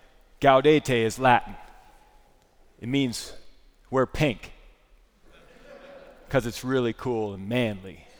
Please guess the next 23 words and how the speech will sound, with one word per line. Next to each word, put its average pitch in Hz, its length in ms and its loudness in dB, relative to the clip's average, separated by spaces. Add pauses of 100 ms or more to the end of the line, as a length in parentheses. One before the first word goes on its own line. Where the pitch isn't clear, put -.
(140)
right? 90 180 -16 (220)
No, 104 100 -8
of - 220 -16
course 127 240 -2
not. 120 180 -2 (240)
Gaudete, 147 540 6 (200)
uh, 120 200 0
means 143 480 -2 (320)
rejoice, 143 800 2 (680)
and 160 200 6
it's 180 160 4
an 180 100 0
imperative, 156 640 2
it's 139 120 0
a 160 60 0
command 147 680 0 (360)
to 156 100 -4
rejoice 165 720 4 (120)
always, 139 680 0 (760)
even 214 520 2 (600)
during 156 240 2
finals 123 640 2
week, - 260 -14